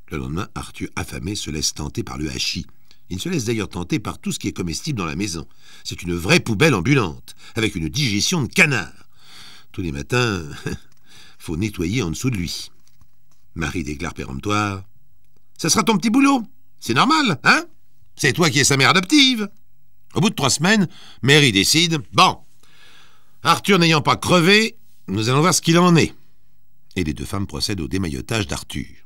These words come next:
Pendant les premiers temps, celui-ci semble assez ankylosé, mais très vite, il commence à faire quelques pas prudents sur le carrelage de la cuisine.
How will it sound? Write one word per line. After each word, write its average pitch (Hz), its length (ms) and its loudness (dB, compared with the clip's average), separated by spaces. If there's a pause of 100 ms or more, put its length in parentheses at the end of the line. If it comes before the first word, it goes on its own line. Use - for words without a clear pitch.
(760)
Pendant 90 200 -4
les 80 80 -4
premiers 65 240 -8
temps, 131 140 -2
celui-ci 73 420 -6
semble 80 220 -6
assez 69 200 -4
ankylosé, 95 600 -2
mais 180 120 0
très 214 180 -4
vite, 214 280 -6 (520)
il 127 140 -6
commence 226 260 0
à 202 60 2
faire 190 120 0
quelques 160 380 4
pas 131 320 4
prudents 123 560 2
sur 104 220 0
le 104 100 2
carrelage 110 440 2
de 98 60 0
la 90 80 2
cuisine. 65 400 -8